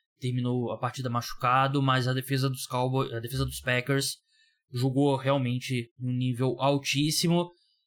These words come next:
Esse jogo já tá definido pro Divisional Round, Green Bay Packers contra San Francisco forty-niners.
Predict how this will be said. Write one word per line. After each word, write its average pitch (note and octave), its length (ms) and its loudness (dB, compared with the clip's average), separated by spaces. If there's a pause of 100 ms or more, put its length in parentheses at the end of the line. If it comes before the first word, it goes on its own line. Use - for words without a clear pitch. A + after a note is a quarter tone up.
(120)
Esse G3+ 260 4
jogo G3 240 4
já A3+ 60 0
tá A3+ 80 0
definido G3 560 2
pro E3 120 -6
Divisional E3 400 2
Round, D3+ 440 4
Green D#3+ 240 2
Bay E3+ 140 4
Packers D3 600 2
contra D#3+ 340 0
San D3+ 200 2
Francisco C3+ 520 -2
forty-niners. C#3 1080 0